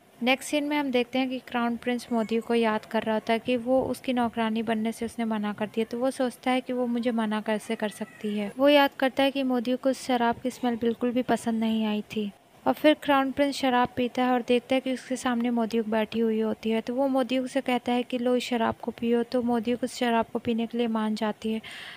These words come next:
तो crown prince सोचता है पहले तो इसे ये शराब पसंद नहीं थी, तो वो मोदी से कहता है तुम कौन हो, तुम वो तो नहीं हो सकती। तो मोदी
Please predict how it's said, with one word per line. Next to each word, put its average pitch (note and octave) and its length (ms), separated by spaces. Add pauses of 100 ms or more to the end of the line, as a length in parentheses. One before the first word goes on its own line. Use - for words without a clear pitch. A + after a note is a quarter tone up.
(140)
तो D4 80
crown C4 320
prince C4+ 280
सोचता B3+ 320
है B3+ 60
पहले A#3+ 300
तो C4 140
इसे B3+ 220
ये B3+ 140
शराब A#3 380
पसंद A3+ 340
नहीं A3+ 240
थी, A#3+ 60
तो B3+ 160
वो C4 120
मोदी B3 340
से - 180
कहता A#3+ 260
है B3 140
तुम A#3+ 160
कौन A#3 260
हो, A#3 60
तुम A#3+ 180
वो A#3+ 160
तो B3 140
नहीं A#3 220
हो A#3 120
सकती। A#3 420 (680)
तो C4+ 100
मोदी B3+ 320